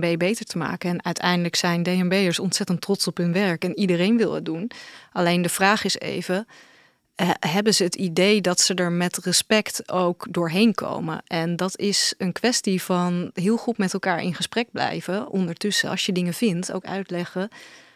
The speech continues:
waar haal je dat vandaan? Wat is je onderbouwing? En een kans geven aan de ander om ook uit te leggen waarom die het anders ziet. En dat is denk ik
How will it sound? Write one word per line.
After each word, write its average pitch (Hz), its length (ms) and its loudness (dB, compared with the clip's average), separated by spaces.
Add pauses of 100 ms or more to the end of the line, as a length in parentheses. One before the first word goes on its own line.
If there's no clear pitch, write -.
(120)
waar 214 300 2
haal 190 160 2
je 175 60 0
dat 170 160 -4
vandaan? 208 400 -2
Wat 170 140 -4
is 190 120 -2
je - 60 -4
onderbouwing? 175 720 0
En 180 300 -2
een 190 160 -2
kans 247 300 4
geven 185 380 2
aan 180 160 2
de 175 60 0
ander 190 320 2
om 185 120 2
ook - 80 -4
uit 220 200 2
te - 100 -4
leggen 175 420 -2
waarom 180 380 2
die 175 100 -2
het 180 140 -4
anders 226 340 0
ziet. - 260 -10 (540)
En 202 400 4
dat 233 240 0
is 220 120 0
denk 208 240 4
ik 196 200 0